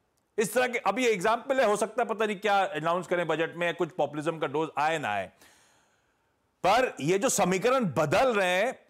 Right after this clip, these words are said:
इसके चलते ना सिर्फ fiscal को लेकर बल्कि inflation related fears भी कहीं ना कहीं grip करना शुरू करेंगे, ऐसा मानूं क्या?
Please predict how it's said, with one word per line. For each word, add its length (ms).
इसके 220
चलते 340
ना 200
सिर्फ 340
fiscal 380
को 100
लेकर 400
बल्कि 300
inflation 760
related 460
fears 500
भी 120
कहीं 180
ना 80
कहीं 200
grip 240
करना 200
शुरू 260
करेंगे, 360
ऐसा 240
मानूं 300
क्या? 180